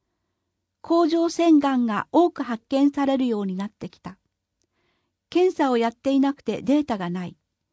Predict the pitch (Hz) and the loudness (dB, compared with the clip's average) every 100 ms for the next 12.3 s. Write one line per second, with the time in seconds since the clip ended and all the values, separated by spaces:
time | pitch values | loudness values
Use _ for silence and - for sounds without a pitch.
0 | _ _ _ _ _ 269 381 370 320 254 | _ _ _ _ _ 2 4 4 4 4
1 | 233 247 - 226 214 196 185 - 247 294 | 0 -4 -6 -8 -8 -6 -6 -4 0 2
2 | 320 339 311 - 214 214 294 302 254 226 | 2 0 -2 -2 -4 -4 -6 -4 -4 -4
3 | - 240 269 262 220 202 202 190 156 - | -6 -4 -2 -2 -2 -2 -4 -6 -8 -12
4 | _ _ _ _ 339 359 349 349 320 302 | _ _ _ _ 0 0 2 2 2 2
5 | 277 285 269 277 247 233 - - 285 302 | 2 0 -4 -4 -6 -8 -8 -4 0 4
6 | 302 302 277 269 311 320 - 320 269 233 | 4 4 4 2 -2 -4 -2 0 0 -2
7 | 214 202 160 _ _ _ _ _ _ _ | -4 -6 -10 _ _ _ _ _ _ _
8 | _ _ _ - 330 339 349 349 330 349 | _ _ _ -2 0 2 2 0 0 0
9 | 349 294 277 240 233 233 - 277 277 277 | 2 2 2 0 -2 -8 -4 -2 0 0
10 | 269 254 196 - _ _ - 254 320 359 | 0 -2 -4 -6 _ _ -8 -2 0 2
11 | 359 302 254 233 220 214 262 277 285 - | 2 4 4 0 -2 -4 -4 -4 -4 -6
12 | 233 - | -6 -6